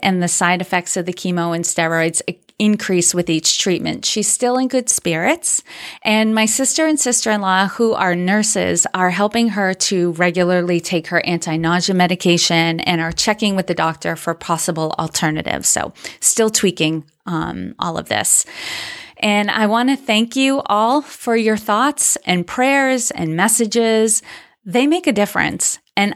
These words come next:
I am grateful f-, to you for taking the time because I know you've got your own stuff in your life that you're dealing with. So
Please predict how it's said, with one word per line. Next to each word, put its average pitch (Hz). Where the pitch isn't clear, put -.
I 220
am 233
grateful 190
f-, -
to -
you 240
for -
taking 269
the 220
time 240
because 208
I 269
know 240
you've 214
got 226
your 196
own 202
stuff 175
in 175
your 170
life 170
that 196
you're 190
dealing 165
with. -
So 190